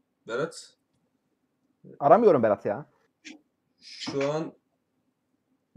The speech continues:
Speaker 1: formayı alamaz kimseden. Eğer şeyi kesmeyecekse,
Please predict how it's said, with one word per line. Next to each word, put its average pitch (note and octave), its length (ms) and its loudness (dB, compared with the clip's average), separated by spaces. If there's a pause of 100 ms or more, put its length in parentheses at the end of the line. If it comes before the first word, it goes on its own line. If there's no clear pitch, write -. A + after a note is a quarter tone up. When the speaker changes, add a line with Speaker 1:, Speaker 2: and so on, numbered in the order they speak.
(1900)
Speaker 1:
formayı D#3+ 420 -2
alamaz A3 300 0
kimseden. B2+ 360 -12 (1500)
Eğer A#2 280 -6 (680)
şeyi C3+ 280 -10
kesmeyecekse, D3 720 -10